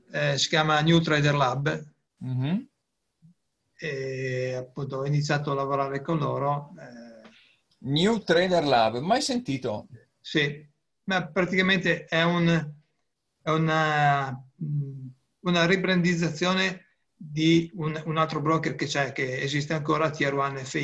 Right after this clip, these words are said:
Speaker 1: X,
Speaker 2: Ah.
Speaker 1: eh, di Malta, e è stato appunto, hanno scorporato una, una parte e hanno fatto questo nuovo broker New Trader Lab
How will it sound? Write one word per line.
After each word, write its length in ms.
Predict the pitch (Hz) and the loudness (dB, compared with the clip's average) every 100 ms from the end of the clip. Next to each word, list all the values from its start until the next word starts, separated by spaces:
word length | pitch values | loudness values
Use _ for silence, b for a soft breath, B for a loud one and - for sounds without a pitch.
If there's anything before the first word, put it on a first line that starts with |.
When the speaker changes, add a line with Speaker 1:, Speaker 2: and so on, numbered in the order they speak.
| 139 143 | -2 -4
Speaker 1:
X, 300 | - 170 - | -8 -10 -10
Speaker 2:
Ah. 380 | 165 175 202 202 | 2 6 6 4
Speaker 1:
eh, 160 | 165 123 | -2 -4
di 140 | 147 | -4
Malta, 540 | 156 135 131 156 170 - - | -4 -6 -2 0 0 -6 -12
e 760 | - 143 139 131 131 127 127 - _ _ _ _ | -4 0 0 -2 -4 -6 -8 -14 _ _ _ _
è 160 | 160 | -8
stato 320 | 147 151 147 | -4 -2 -2
appunto, 320 | 165 160 147 151 | -2 -4 -2 0
hanno 340 | 147 160 160 | 2 2 0
scorporato 640 | 151 185 175 165 160 160 156 | 0 -2 0 2 2 0 -2
una, 220 | 156 156 | -2 -2
una 240 | 175 185 | 0 0
parte 480 | 175 147 147 165 151 B B _ | 2 0 2 -2 -4 B B _
e 100 | 147 | -4
hanno 140 | 143 127 | -4 -2
fatto 260 | 143 147 | -4 -6
questo 440 | 151 139 147 143 139 | -6 -4 -2 -2 0
nuovo 280 | 143 143 | 0 0
broker 380 | 139 151 147 139 | -2 -2 -2 -2
New 160 | 135 151 | -2 -2
Trader 320 | 147 139 160 | -2 -2 0
Lab 540 | 117 123 127 135 131 | 0 -2 -2 -6 -6